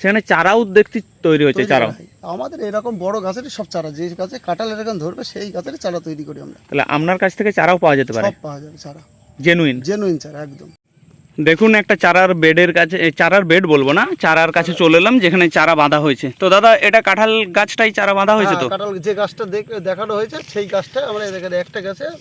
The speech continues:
Speaker 2: দুটো কিছু গাছ
Speaker 1: ডালগুলোকে হেলিয়ে দেওয়া হয়েছে, তাই তো?
Speaker 2: হ্যাঁ, হেলিয়ে
Speaker 1: বাঁধার
Speaker 2: দেওয়া।
Speaker 1: জন্য?
Speaker 2: হ্যাঁ, হ্যাঁ।
Speaker 1: তো অনেক বাঁধা হয়েছে দেখলাম তো।
Speaker 2: হ্যাঁ, হ্যাঁ, প্রচুর বাঁধা হয়েছে।
Speaker 1: তো মানুষ এখান থেকে জেনুইন চারা অতি
Speaker 2: একদম,
Speaker 1: অবশ্যই পাবে?
Speaker 2: একদম, অ-, অতি অবশ্যই জেনুইন চারা আমরা দিই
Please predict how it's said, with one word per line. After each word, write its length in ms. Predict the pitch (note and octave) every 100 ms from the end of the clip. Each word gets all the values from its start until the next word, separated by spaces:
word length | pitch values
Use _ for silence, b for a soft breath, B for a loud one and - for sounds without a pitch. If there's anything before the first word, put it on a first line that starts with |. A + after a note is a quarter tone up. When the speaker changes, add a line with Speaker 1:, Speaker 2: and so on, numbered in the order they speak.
| F3+
Speaker 2:
দুটো 300 | F3 G#3 F#3+ -
কিছু 160 | F#3 G#3
গাছ 140 | G3+
Speaker 1:
ডালগুলোকে 760 | C#3+ D3+ E3 F#3 G#3 G3+ G#3+ G3
হেলিয়ে 300 | F3 F3+ G3
দেওয়া 200 | F#3+ F#3
হয়েছে, 200 | F#3 G3
তাই 140 | G3
তো? 100 | F3+
Speaker 2:
হ্যাঁ, 220 | C#3+ D#3+
হেলিয়ে 160 | E3 D#3
Speaker 1:
বাঁধার 280 | D3 D3+ F3+
Speaker 2:
দেওয়া। 160 | F3
Speaker 1:
জন্য? 80 | G3 -
Speaker 2:
হ্যাঁ, 160 | D#3+
হ্যাঁ। 120 | C3+ C#3
Speaker 1:
তো 60 | F#3
অনেক 300 | F3 G#3 B3 G3+
বাঁধা 260 | G3 G#3+
হয়েছে 220 | A#3+ A#3
দেখলাম 280 | E3+ D#3 C3+
তো। 100 | -
Speaker 2:
হ্যাঁ, 160 | E3+ D#3
হ্যাঁ, 120 | D3+
প্রচুর 320 | F#3 F#3+ G#3+
বাঁধা 200 | F3+ E3
হয়েছে। 220 | F3 F#3+ E4+ - _ B B B _ _ -
Speaker 1:
তো 60 |
মানুষ 380 | E3 E3+ A3+ A3
এখান 280 | G3 G#3+ G#3+
থেকে 400 | A3 A3 B3 A#3+
জেনুইন 460 | C#3+ F#3 G#3+ A3
চারা 200 | G#3+ G#3
অতি 180 | G#3 F#3+
Speaker 2:
একদম, 140 | G#3 F#3
Speaker 1:
অবশ্যই 280 | G3 A3+
পাবে? 240 | G3+ G3 G#3 -
Speaker 2:
একদম, 460 | - F#3 F3+ G3 F3+
অ-, 160 | F3+ F#3+
অতি 220 | F3+ G#3
অবশ্যই 380 | F#3+ G#3+ - B3
জেনুইন 360 | F#3 G3+ G#3
চারা 200 | F#3 F#3+
আমরা 200 | F3+ F3
দিই 200 | E3+ A3